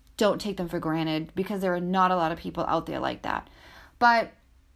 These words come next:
it is a good place to be when you're trying to decide. Just make sure you're deciding for the right reasons. So this was the, uh,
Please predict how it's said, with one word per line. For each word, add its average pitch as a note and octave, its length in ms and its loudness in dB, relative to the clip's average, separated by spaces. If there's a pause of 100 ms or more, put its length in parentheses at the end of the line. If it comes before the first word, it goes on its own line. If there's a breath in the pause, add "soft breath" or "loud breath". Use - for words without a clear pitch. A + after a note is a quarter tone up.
(320)
it C4+ 120 2
is C4 140 2
a B3+ 60 -2
good A3 160 -2
place G3 320 -2
to F3+ 80 -4
be D#3 340 2
when F#3+ 180 -4
you're F3+ 100 0
trying E3+ 260 0
to D#3+ 100 -10
decide. D#3 480 -2
Just - 160 -8
make G3+ 160 -2
sure G3 140 -4
you're F3 120 0
deciding E3 640 -2
for - 160 -8
the F#3 100 0
right D3+ 240 -6
reasons. G#2+ 520 -10 (360 loud breath)
So A#3+ 300 2
this B3+ 200 -2
was D4 460 0
the, B3 400 0
uh, G#3 460 4